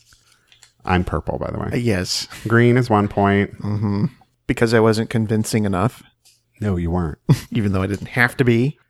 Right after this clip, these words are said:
Speaker 1: Green is one point.
Speaker 2: Oh, really?
Speaker 1: And green is one point.
Speaker 2: You suck. <laughs> Three one points for those?
Speaker 1: You were very unconvincing of all of those.
Speaker 2: I wasn't trying to convince you to do anything. It just, I had to talk for forty-five seconds about a topic.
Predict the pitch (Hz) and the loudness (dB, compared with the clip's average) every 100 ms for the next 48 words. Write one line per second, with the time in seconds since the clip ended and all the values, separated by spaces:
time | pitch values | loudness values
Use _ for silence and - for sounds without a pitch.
0 | 117 107 117 117 123 131 127 107 104 98 | -10 -4 -2 0 0 0 0 -2 -2 -4
1 | 95 101 - - 165 160 180 202 135 101 | -2 -4 -8 -2 2 6 6 6 4 2
2 | 113 _ _ 104 101 95 92 90 87 - | -10 _ _ -6 -2 -2 -2 -4 -8 -8
3 | 78 143 208 - 208 214 381 - 370 - | -6 -2 -2 0 2 2 0 -4 -8 -8
4 | 370 - - _ - 151 185 180 151 151 | -12 -12 -16 _ 0 2 6 6 4 2
5 | 156 147 151 160 - 156 160 180 - 160 | 0 -2 -2 -4 -2 0 2 0 -4 -6
6 | 196 240 240 - 196 202 196 202 - 160 | -4 -2 -4 -4 -4 -2 -2 -4 -2 -2
7 | 165 165 147 143 - 123 113 107 101 107 | -2 -2 -2 -2 0 0 2 0 0 -2
8 | 98 95 220 311 403 - 254 269 - 202 | -4 -2 2 4 4 4 4 2 2 2
9 | 175 226 302 180 151 127 151 311 339 - | 4 2 0 0 0 4 2 4 0 0
10 | 123 110 110 127 170 - 147 185 185 - | -2 -2 -6 -8 -8 -6 -6 -6 -4 -2
11 | 277 214 165 151 175 156 135 - 180 131 | -2 -2 2 2 2 2 0 -2 -2 -4
12 | 120 107 101 - 202 - 67 - | -6 -8 -10 -8 -8 -8 -10 -12